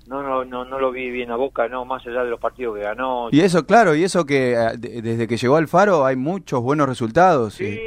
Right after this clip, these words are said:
Speaker 1: muy buenos resultados, pero el rendimiento. Yo te digo una cosa, a ver.
Speaker 2: Sí.
Speaker 1: Vos vas a encontrar un Paranaense que lo vas a poder,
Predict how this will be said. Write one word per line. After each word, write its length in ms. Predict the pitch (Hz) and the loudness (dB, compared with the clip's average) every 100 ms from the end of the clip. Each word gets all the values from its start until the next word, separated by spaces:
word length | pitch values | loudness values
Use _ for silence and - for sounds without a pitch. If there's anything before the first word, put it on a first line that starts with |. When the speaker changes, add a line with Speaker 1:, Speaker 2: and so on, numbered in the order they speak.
| - | -10
Speaker 1:
muy 120 | 196 | -10
buenos 220 | 202 208 196 | -12 -12 -12
resultados, 420 | 165 180 226 208 | -16 -16 -14 -12
pero 260 | 185 175 165 | -10 -8 -8
el 120 | 156 | -8
rendimiento. 600 | 151 165 170 185 202 180 175 156 - - - - - - | -12 -14 -14 -12 -14 -14 -14 -14 -14 -20 -20 -20 -18 -8
Yo 80 | 240 | -4
te 60 | |
digo 120 | 208 175 | -2 -2
una 120 | 143 | -4
cosa, 240 | 113 - | -4 -2
a 40 | 117 | -2
ver. 100 | 107 87 | -2 -2
Speaker 2:
Sí. 240 | 123 107 104 | 0 0 -2
Speaker 1:
Vos 160 | 190 208 | -6 -4
vas 140 | - | -4
a 40 | 165 | -6
encontrar 320 | 151 156 170 | -6 -4 -4
un 180 | 175 151 | -4 -8
Paranaense 540 | 151 156 190 196 151 | -10 -8 -10 -10 -12
que 140 | 135 131 | -6 -4
lo 100 | 139 | -2
vas 220 | 160 - | -2 -4
a 40 | 147 | -12
poder, 500 | 139 151 170 160 | -8 -6 -6 -8